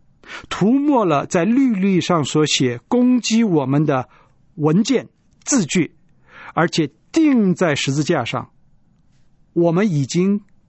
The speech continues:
仗着十字架夸胜了。那我讲这几句话你不陌生了，因为是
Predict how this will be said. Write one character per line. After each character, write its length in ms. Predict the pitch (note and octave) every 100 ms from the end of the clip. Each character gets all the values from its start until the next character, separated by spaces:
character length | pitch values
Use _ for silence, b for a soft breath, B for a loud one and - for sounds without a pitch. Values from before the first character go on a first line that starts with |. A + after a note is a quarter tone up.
| -
仗 320 | D#4+ B3+ E3
着 240 | C3+ B2
十 160 | C3 C#3+
字 120 | D3+
架 180 | D3+ C#3
夸 440 | - - - A3+
胜 240 | G#3 G#3 C3
了。 140 | A#2+ _ _ _ _ _ _ _ _ _ C3
那 180 | A#2+
我 140 | A#2+ C#3
讲 240 | D#3 C3
这 120 | A#2+ D3+
几 100 | A#2+
句 120 | C#3+
话 280 | C#3 D3+ - B B B
你 360 | C#3 D3+ D#3 - _ _ _ -
不 140 | D3
陌 220 | A#3 A#3
生 220 | D3+ C#3 C3+
了， 180 | G#2+ - b b b
因 100 | D3
为 60 | C#3
是 220 | - C3+